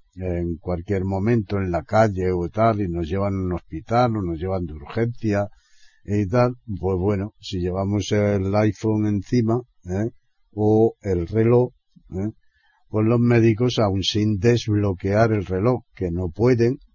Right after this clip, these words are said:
porque le faltaría nuestra, nuestros datos, ¿no?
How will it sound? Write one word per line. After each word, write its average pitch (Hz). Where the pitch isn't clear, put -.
porque -
le 73
faltaría 90
nuestra, 85
nuestros 92
datos, 131
¿no? 104